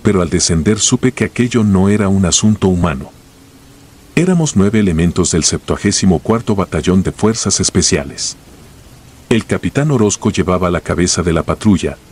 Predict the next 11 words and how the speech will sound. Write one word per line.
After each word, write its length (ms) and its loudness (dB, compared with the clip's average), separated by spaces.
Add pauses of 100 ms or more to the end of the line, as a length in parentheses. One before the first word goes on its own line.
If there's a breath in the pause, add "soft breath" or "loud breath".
(120)
lo 100 2
seguían 460 0
el 120 0
teniente 440 0
Benítez, 560 0 (220)
el 160 0
cabo 260 -2
Ortega, 480 -2 (260)
los 200 0
fusileros 640 0
Lugo, 340 2